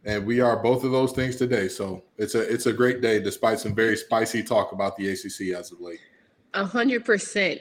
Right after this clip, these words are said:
Speaker 2: And so I wanna get into this because there's been some murmurs that Co-, Commissioner Phillips is not doing a good job. But that's, of course, we gotta spend a whole episode on that. And Paul Finnenbaum, he is just, you know, going off the rails about the A C C per usual.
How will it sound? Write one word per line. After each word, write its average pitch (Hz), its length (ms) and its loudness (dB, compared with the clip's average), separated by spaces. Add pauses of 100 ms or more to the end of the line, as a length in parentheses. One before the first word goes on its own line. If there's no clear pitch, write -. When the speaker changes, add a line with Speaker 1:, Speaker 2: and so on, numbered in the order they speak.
Speaker 2:
And 180 320 0
so 196 160 0
I 190 120 4
wanna 339 260 -2
get 220 160 0
into 185 260 -4
this - 240 -8
because 165 680 -4
there's 185 280 0
been 226 380 -4
some 240 180 -6
murmurs 196 720 0
that 170 440 -6 (160)
Co-, 190 120 -8 (120)
Commissioner 214 380 -8
Phillips 208 260 -8
is 160 100 -18
not 170 280 -4
doing 175 160 -6
a 170 40 -10
good 160 200 -8
job. 156 320 -4
But 180 140 -16
that's, 156 240 -8
of - 120 -20
course, 160 320 -8 (360)
we 202 80 -4
gotta 151 100 -4
spend 180 240 -10
a 151 60 -8
whole 185 280 -4
episode 165 440 -8
on 151 180 -12
that. 175 280 -4
And 170 260 -12 (340)
Paul 170 260 -2
Finnenbaum, 175 640 -4
he 175 220 -8
is 170 160 -8
just, 151 400 -10
you 160 80 -14
know, 131 120 -16
going 156 360 -8
off 151 220 -8
the 160 100 -10
rails 156 380 -4
about 147 260 -6
the 131 60 -8
A 143 120 -2
C 165 160 -12
C 165 200 -10
per 285 320 2
usual. 165 560 -2